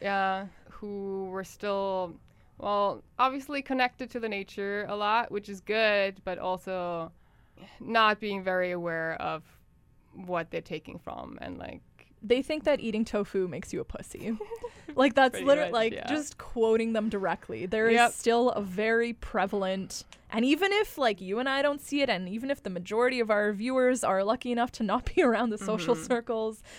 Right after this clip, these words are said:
Speaker 2: that s-,
Speaker 1: And they don't even
Speaker 2: that
Speaker 1: know what
Speaker 2: believe
Speaker 1: it
Speaker 2: that,
Speaker 1: is. Like, it's
Speaker 2: they
Speaker 1: just
Speaker 2: don't,
Speaker 1: a
Speaker 2: yeah.
Speaker 1: bean. Like, for the ones who don't know, tofu is made from soybeans.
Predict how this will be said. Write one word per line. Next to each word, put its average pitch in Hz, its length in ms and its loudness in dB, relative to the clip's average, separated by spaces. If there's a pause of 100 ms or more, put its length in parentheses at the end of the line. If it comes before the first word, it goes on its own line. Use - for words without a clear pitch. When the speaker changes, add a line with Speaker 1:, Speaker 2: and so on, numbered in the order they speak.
(200)
Speaker 2:
that 175 440 0 (280)
s-, - 160 -10
Speaker 1:
And 226 80 0
they 240 80 4
don't 254 180 4
even 269 200 2
Speaker 2:
that 254 60 4
Speaker 1:
know 247 60 4
what 240 120 4
Speaker 2:
believe 220 140 2
Speaker 1:
it - 20 2
Speaker 2:
that, 226 240 4
Speaker 1:
is. - 220 -18 (220)
Like, 196 160 -8
it's 208 120 -2
Speaker 2:
they 330 80 2
Speaker 1:
just 330 100 6
Speaker 2:
don't, 349 180 -2
Speaker 1:
a 370 100 2
Speaker 2:
yeah. 311 80 2
Speaker 1:
bean. 202 440 -2
Like, 175 320 -6
for 220 140 0
the 220 80 0
ones 202 180 0
who 214 60 -8
don't 185 180 -2
know, 170 300 -2
tofu 185 480 -6
is 175 200 -10
made 160 200 -12
from - 160 -16
soybeans. 202 720 -4